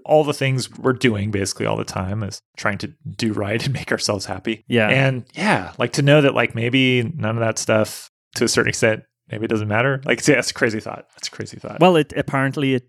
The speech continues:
Speaker 2: doesn't. Apparently it doesn't matter as much as everyone thinks it matters. You, of course, influence your children. You know, they're gonna sound like you. They're gonna have similar, potentially, attitudes to you. But the personality is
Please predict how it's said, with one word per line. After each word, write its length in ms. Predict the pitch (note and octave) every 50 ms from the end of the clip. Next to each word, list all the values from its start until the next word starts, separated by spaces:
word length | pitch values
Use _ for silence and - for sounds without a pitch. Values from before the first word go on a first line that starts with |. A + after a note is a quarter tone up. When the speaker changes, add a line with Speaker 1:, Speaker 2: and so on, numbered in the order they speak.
| _ -
Speaker 2:
doesn't. 500 | - C#3 C3+ A2+ A2 G2+ G2 A2+ - - -
Apparently 540 | B2+ B2 C#3 C3 B2 B2+ A#2 B2 B2 B2 A#2+
it 340 | - - A#2 A#2 - _ -
doesn't 340 | C3 B2 A#2+ A2 B2+ A#2 C#2+
matter 300 | A2 A#2 A2+ A2+ A2 -
as 200 | - A#2 A2+ -
much 260 | A#2+ A2+ G#2+ G#2+ -
as 140 | A#2+ G#2+ - -
everyone 440 | A#2+ B2 A#2 A2+ G#2+ G2+ G#2 G#2
thinks 380 | G#2+ - - B2+ A#2+ A2 - -
it 140 | A2 - -
matters. 460 | G#2+ G2+ G2+ - A#2 A#2 A2+ - - _ _ _ _ _ _ _ _
You, 200 | - B2 B2+ C#3
of 160 | C3+ - -
course, 580 | - - - C#3 D3+ D#3+ D3+ B2+ - - - - _ -
influence 480 | C3+ B2 B2 - B2+ A2+ A2 A2 -
your 100 | - A#2
children. 500 | A2 - E3 E3 D3 A#2 A2+ G2+ G2+ A2 B2+
You 80 | A#2
know, 160 | A2+ A2+ A#2 A2+
they're 240 | A#2+ A#2+ A#2 A2+ - -
gonna 160 | - A#2+ A2+
sound 420 | A2 - - C#3 C3 B2+ B2+ A#2+ A2
like 280 | G#2 G2 G2+ - -
you. 160 | A2 G2+ G#2+
They're 120 | - A2+ A#2
gonna 200 | G#2+ A#2 A2+ A2+
have 220 | A2 A#2 A2+ A2 -
similar, 600 | - C3 A#2+ A2+ A2 A2 A2 A2 A2 A2+ A2+ - _ _ _ _ _ _
potentially, 520 | - A#2+ A#2+ A2+ A2 A2+ - A#2 A2 G#2+ -
attitudes 600 | - A#2 A#2+ A#2 A#2 A#2 - - A2 G#2 - -
to 100 | - A2
you. 100 | G#2+ G2+
But 300 | G#2 - G#2+ G#2+ G#2 - - - -
the 60 | A#2+
personality 800 | - - C3 B2 - - B2 A2+ A2+ B2 B2+ A#2+ - - A2 G#2 G2+
is 200 | G#2 A2 -